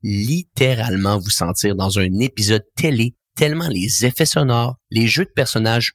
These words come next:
ou encore les anecdotes sont de qualité. On est loin ici du podcast conventionnel entre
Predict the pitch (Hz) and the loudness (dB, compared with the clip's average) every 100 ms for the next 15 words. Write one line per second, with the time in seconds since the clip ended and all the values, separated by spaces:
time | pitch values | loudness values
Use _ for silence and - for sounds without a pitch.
0 | - 196 123 - 127 123 92 107 117 117 | -4 -2 -2 -2 -2 -2 -2 -2 0 0
1 | 95 107 113 101 98 107 127 _ - 117 | -2 -2 -2 -4 -2 -2 -4 _ -2 -2
2 | 101 - 104 _ - 107 123 131 123 170 | -2 -4 -4 _ -4 0 2 2 -2 -4
3 | - 160 139 - 147 110 - 104 - 123 | -6 -4 -2 -2 -4 -4 -2 -2 0 0
4 | - - - 180 139 110 - 95 101 104 | -2 -6 -4 -2 0 0 0 0 0 -2
5 | _ - 104 - | _ -8 -6 -2